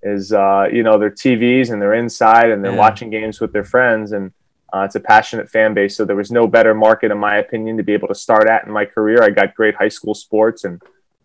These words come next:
Speaker 1: told my friends that Wisconsin was sort of the, the Texas of the North. Big high school football,
Speaker 2: Yeah.
Speaker 1: big high school wrestling, really good athletes. College level was really good. And then I got a taste of professional sports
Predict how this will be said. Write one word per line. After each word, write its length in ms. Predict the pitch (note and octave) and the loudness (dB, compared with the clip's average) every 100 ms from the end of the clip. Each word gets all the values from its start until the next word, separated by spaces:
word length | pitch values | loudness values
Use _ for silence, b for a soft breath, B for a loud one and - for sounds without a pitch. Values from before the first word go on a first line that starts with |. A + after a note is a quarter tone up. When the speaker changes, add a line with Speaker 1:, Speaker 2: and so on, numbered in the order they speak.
| - | -2
Speaker 1:
told 160 | A#2 | 0
my 100 | A2 | 0
friends 380 | G#2+ A#2+ A2+ A2+ | -2 0 0 0
that 180 | A2 - | 0 -2
Wisconsin 560 | G#2+ - B2+ A#2+ B2+ A#2 | -4 -4 0 0 -2 -6
was 140 | G#2+ | 0
sort 180 | C3 A#2+ | 2 2
of 60 | |
the, 180 | G#2 G#2 - | 2 -2 -4
the 80 | - | -8
Texas 460 | - C3+ - B2+ | 0 0 0 -4
of 80 | B2 | -2
the 80 | A2 | 0
North. 400 | A#2 G#2 - _ _ _ - | 2 2 0 _ _ _ 0
Big 140 | C3 | 2
high 140 | A#2 A2+ | 2 0
school 240 | - G#2+ | -2 -4
football, 680 | - A2+ A2 G#2 G2+ G2+ _ _ | 0 2 4 6 6 2 _ _
Speaker 2:
Yeah. 100 | - | -4
Speaker 1:
big 200 | B2+ A#2+ | 0 2
high 140 | A#2 A2 | 2 0
school 260 | - A#2+ | 0 -2
wrestling, 600 | G#2+ G2 - G2+ G2 F#2 - _ _ | 0 0 -2 -4 -4 -8 -16 _ _
really 320 | A2+ B2+ B2 | 2 4 4
good 180 | A2+ A2+ | 4 0
athletes. 720 | F#2+ F2 - G2 F#2+ - - _ _ | 0 -2 -4 -8 -8 -12 -20 _ _
College 440 | - B2+ A#2+ A2+ A#2 | 2 4 6 4 4
level 240 | A#2 A2 | 4 4
was 160 | G#2+ A2 | -2 0
really 240 | A2+ G#2+ | 0 0
good. 280 | A2+ A2 G#2 | 4 4 4
And 180 | G2+ G#2+ | 0 -2
then 80 | |
I 100 | A2 | 0
got 180 | A2 A2 | 2 2
a 40 | A2 | 2
taste 340 | - A2 - | 0 -2 -2
of 220 | A2 - - | -6 -6 -12
professional 560 | A#2 A2+ A2+ - A2 | -4 0 0 0 -4
sports 720 | - - C#3+ C3 A#2 - - | -4 0 4 6 4 -4 -20